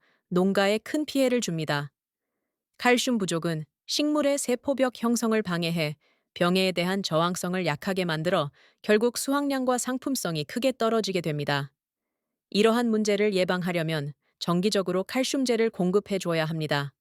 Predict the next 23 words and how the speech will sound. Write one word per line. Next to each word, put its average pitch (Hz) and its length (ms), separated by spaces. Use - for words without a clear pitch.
효과적인 294 500
방법은 165 600
생육 294 420
초기부터 190 640
칼슘질 240 540
비료를 180 360
뿌리로 285 400
지속 185 300
투입하고 165 580
개화 214 300
직전과 180 640
열매 202 300
착과 240 320
직후에는 160 580
칼슘 269 460
연면시비 160 800
제품을 254 420
사용해 185 440
빠르게 302 440
효과를 254 340
보도록 175 400
관리해야 170 480
합니다. 147 480